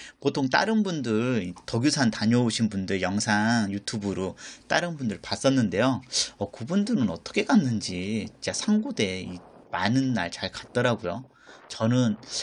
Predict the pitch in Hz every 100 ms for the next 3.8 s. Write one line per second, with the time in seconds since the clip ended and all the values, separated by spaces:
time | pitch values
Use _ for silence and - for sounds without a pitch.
0 | - - 139 - 110 98 127 156 156 120
1 | 101 92 - 107 - 98 95 - 127 104
2 | 101 107 127 123 - - 127 - 107 92
3 | 101 107 147 139 113 92 101